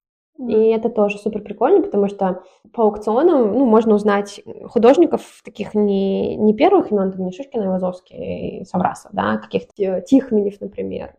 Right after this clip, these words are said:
Speaker 2: или Рябушкин, допустим. Я не знала вообще Рябушкина до того момента, пока я не начала, пока мы не купили картину Рябушкина, и я потом такая: «О, прикольно, Рябушкин». И потом я пошла в Русский музей и увидела там Рябушкина, и я вообще очень порадовалась.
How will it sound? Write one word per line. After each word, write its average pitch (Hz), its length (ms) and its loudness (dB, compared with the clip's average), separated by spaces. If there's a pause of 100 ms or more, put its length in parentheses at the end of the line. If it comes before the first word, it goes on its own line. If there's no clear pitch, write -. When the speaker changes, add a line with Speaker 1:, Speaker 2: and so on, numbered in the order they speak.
Speaker 2:
или 208 420 0
Рябушкин, 208 580 -2
допустим. 196 380 -14
Я 190 60 -8
не 202 100 -2
знала 185 260 -4
вообще 185 240 -14
Рябушкина 247 460 -4
до 196 80 -6
того 202 160 -10
момента, 202 260 -6
пока - 220 -8
я 190 60 -2
не 185 100 -6
начала, 185 460 -12 (500)
пока 247 160 4
мы 240 100 6
не 226 80 6
купили 220 220 0
картину 233 340 6
Рябушкина, 277 480 4
и 247 180 0
я 202 120 4
потом 226 240 -2
такая: 208 200 4
«О, 214 140 6
прикольно, 214 380 2
Рябушкин». 202 480 -2
И 233 40 -2
потом 196 220 -10
я 190 80 -8
пошла 185 200 -14
в - 20 -14
Русский 185 240 -14
музей 285 520 -2
и - 80 -6
увидела 196 380 -2
там 180 720 -10
Рябушкина, 247 640 -2
и 202 180 -8
я 185 260 -8
вообще 196 260 -14
очень 214 180 -10
порадовалась. 175 580 -12